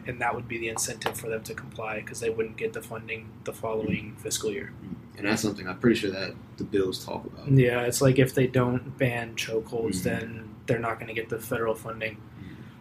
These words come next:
Speaker 1: Whereas the Democrat bill just makes it illegal to use them,
Speaker 2: And
Speaker 1: which I don't, I f-
Speaker 2: my issue with the, my issue with the whole incentive one is it's, uh, you're still leave-, you're still leaving it in the department's hand to report it, whether or not.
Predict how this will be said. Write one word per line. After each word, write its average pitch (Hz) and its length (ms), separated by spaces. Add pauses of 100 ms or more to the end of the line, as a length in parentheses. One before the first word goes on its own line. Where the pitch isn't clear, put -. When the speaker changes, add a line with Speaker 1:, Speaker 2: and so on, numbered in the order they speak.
(520)
Speaker 1:
Whereas 117 760
the - 80
Democrat 110 580
bill 110 160
just 104 180 (260)
makes 131 260
it 127 100
illegal 110 400
to 113 160
use 110 200
them, 107 140
Speaker 2:
And 95 200
Speaker 1:
which 120 240
I 131 100
don't, 147 240 (340)
I 135 100
f- - 120 (420)
Speaker 2:
my 131 220
issue 127 220
with 113 160
the, 87 300
my 123 200
issue 110 280
with 98 100
the - 80
whole 95 200
incentive 95 440 (160)
one 82 180
is - 400 (220)
it's, 107 200
uh, 101 180
you're 113 120
still 127 260
leave-, 120 260
you're 107 80
still 139 160
leaving 117 220
it 101 140
in 95 280
the 92 80
department's 87 480
hand 87 300
to - 80
report 90 340
it, 87 80 (140)
whether - 200
or - 40
not. - 180